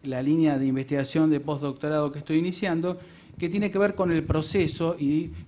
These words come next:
por la mecánica de evaluación. Porque se tienen que reunir comisiones evaluadoras, porque tienen que revisar muchísima documentación en papel y, eh, porque también los procesos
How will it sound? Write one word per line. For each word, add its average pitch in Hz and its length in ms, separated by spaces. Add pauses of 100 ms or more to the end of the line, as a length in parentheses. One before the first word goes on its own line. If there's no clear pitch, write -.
por 147 100
la 147 100
mecánica 151 640
de 131 80
evaluación. 123 680 (1400)
Porque 139 240
se 139 140
tienen 151 220
que 139 100
reunir 151 400
comisiones 139 800
evaluadoras, 170 880 (480)
porque 131 300
tienen 151 340
que 160 320
revisar 135 540
muchísima 151 640
documentación 131 800
en 127 80
papel 180 480 (920)
y, 233 380
eh, 165 120
porque 160 460
también 190 300
los 208 120
procesos 202 680